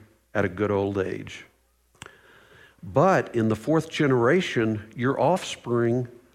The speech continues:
shall return here. For the iniquity of the Amorites is not yet full."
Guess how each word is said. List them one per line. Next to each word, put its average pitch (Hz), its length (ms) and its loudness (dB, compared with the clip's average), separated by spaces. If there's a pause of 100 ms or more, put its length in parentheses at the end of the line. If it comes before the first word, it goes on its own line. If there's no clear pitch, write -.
(200)
shall 131 360 2
return 165 480 2
here. 107 380 -4 (1500)
For 147 320 2
the 120 200 2
iniquity 165 760 2
of 131 160 -2
the 135 160 2
Amorites 101 600 -2
is 90 200 -8
not 95 300 -2
yet 101 240 -2
full." 92 460 -4